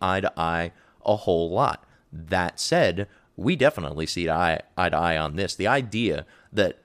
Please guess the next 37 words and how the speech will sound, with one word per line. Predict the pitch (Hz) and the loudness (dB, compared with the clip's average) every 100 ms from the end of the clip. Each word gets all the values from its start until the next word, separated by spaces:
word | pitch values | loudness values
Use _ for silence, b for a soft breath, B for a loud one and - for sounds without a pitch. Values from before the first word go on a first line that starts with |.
| - | -6
like | 92 | -6
she | - 117 | -4 -6
said, | 104 107 80 | -2 -2 -2
the | 90 | -6
truth | - 196 160 104 | -2 -2 0 -2
is | 104 | 0
no | 127 | 0
longer | 127 110 95 | 2 2 0
something | - 127 101 | -4 -6 -4
that | 87 | -4
we | 87 | -4
can | 107 90 | -4 -6
collectively | - 98 110 - 90 90 82 | -4 0 0 0 -4 -2 -4
discover | 82 - 127 - 90 | -4 0 0 2 0
as | 82 - | 0 -4
a | |
society, | - 82 - 123 95 82 82 B | -8 -6 0 0 0 -4 -8 B
but | - 107 | -2 0
rather | 113 107 101 | 2 2 0
a | 92 | 0
particular | 104 - 160 127 104 | -4 -4 -4 -2 -2
orthodoxy | - 123 143 85 78 76 - 82 76 B | 2 2 2 0 2 2 -2 -8 -8 B
that | - 101 113 104 | -8 -2 0 0
the | 107 - | -6 -2
elite | 110 110 123 147 - - b | -2 0 -2 -2 -8 -12 b
and | - 113 | -6 -2
refined | 110 104 - 120 123 117 | 0 -2 0 0 0 0
amongst | 104 98 113 - - | 0 2 0 -2 -2
us | 76 - b b | -2 -2 b b
must | 110 110 110 | -2 -2 0
then | 107 104 101 _ - 110 | 0 0 -6 _ -14 -8
disperse | 117 - - 127 - - b b | -4 -4 0 -2 -2 -8 b b
to | - 131 110 - | -4 -2 -2 0
us | 113 - - | 0 0 -8
peons | - 165 117 80 80 82 | -4 0 2 2 -2 -6
down | - 92 85 | -2 -2 -2
here | - 92 87 | -4 -4 -4